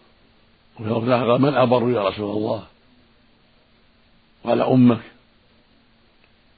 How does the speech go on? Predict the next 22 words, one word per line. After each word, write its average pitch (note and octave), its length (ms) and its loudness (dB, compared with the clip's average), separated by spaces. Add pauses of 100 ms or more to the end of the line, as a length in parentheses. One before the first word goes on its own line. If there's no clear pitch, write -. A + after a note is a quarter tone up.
(100)
قال: B2 200 -4
"ثم B2 160 2
من B2 200 -2
قال: A#2 260 -2
'أمك'"، C3 400 -4 (1000)
قال: C#3+ 220 -4
"ثم C3+ 160 -2
من B2 200 -2
قال: A2+ 220 0
'أمك'"، C3 500 -6 (840)
قال: A2+ 200 0
"ثم A2 160 0
من G#2+ 180 -4
قال: A2 240 -6
'أباك'"، G#2+ 520 -4 (960)
ثم A#2+ 220 -6
الأقرب G2 340 -6
فالأقرب. - 420 -12 (2000)
فبين C3 360 4
عليه A#2+ 260 -2
الصلاة G#2+ 360 -6
والسلام A2 560 -8